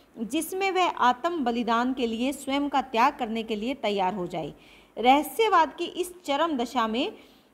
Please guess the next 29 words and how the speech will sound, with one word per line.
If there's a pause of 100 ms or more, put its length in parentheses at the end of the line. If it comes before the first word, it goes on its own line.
मिलन
का (100)
आनंद
का
वर्णन
होता
है (280)
और
ये
मिलन
का
आनंद
ही
पर्चा
है, (300)
यही
प्रत्यभिज्ञा
भी
है। (300)
यहाँ
आत्मा
परमात्मा
की
ज्योति
में
लीन
हो
जाती
है